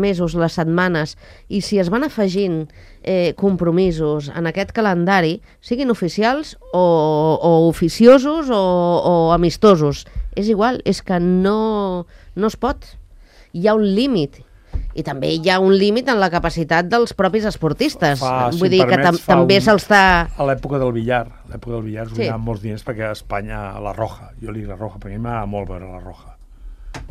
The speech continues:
Speaker 2: És futbol, jo soc futbolero.
Speaker 1: Mm.
Speaker 2: I hi ha jugadors amb molta ca-, classe i molta qualitat. I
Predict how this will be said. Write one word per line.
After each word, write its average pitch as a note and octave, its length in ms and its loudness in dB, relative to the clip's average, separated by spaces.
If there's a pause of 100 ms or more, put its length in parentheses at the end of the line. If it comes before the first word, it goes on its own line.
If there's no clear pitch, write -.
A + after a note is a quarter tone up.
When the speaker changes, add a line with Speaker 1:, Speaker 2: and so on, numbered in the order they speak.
(140)
Speaker 2:
És - 80 -20
futbol, G2 380 -12
jo G2+ 100 -14
soc G2 160 -14
futbolero. F#2 460 -14 (340)
Speaker 1:
Mm. F3 220 -8 (580)
Speaker 2:
I D3+ 60 -2 (1040)
hi - 400 -18
ha G#2 80 -8
jugadors G#2 400 -6
amb A2 80 -8
molta G#2+ 320 -10
ca-, G2+ 160 -8
classe G#2+ 300 -10
i - 20 -6
molta A2+ 240 -8
qualitat. G2 400 -10 (1040)
I B2 80 -4